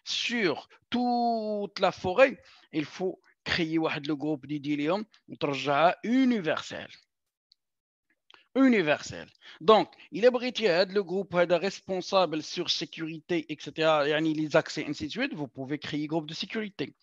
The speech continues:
Sinon, on doit écrire la meilleure des solutions, il y a universel,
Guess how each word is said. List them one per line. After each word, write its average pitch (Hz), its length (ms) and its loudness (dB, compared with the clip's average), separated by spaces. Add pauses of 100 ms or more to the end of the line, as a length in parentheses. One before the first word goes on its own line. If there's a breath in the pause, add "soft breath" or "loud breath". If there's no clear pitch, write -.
(340 loud breath)
Sinon, 294 580 8 (320 loud breath)
on 175 140 2
doit 185 280 4
écrire 190 460 -2
la 175 120 4
meilleure 254 520 2
des 175 120 -6
solutions, 185 500 -4
il 160 80 0
y 175 60 -2
a - 60 -6
universel, 175 720 -2